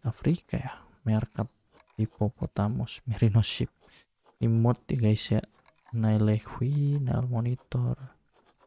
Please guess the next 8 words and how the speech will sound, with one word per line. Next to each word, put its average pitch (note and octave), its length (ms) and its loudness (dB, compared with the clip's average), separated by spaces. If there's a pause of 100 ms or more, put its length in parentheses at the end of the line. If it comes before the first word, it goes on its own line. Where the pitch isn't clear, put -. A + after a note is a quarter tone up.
(760)
red - 200 -4
fox. - 320 -2 (480)
Oh, D3+ 160 2
red A2 160 0
fox - 360 -4 (960)
dari C3 240 2
Afrika A#2+ 560 -2
ya. - 160 -4